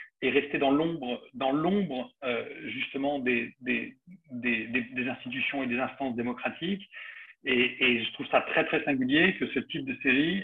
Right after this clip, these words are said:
euh, euh, essaye, euh, de pénétrer ces univers.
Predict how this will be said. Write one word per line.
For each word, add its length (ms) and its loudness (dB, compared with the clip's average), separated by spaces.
euh, 260 2
euh, 220 -8
essaye, 580 2
euh, 520 -6
de 160 -4
pénétrer 520 0
ces 60 -2
univers. 420 -6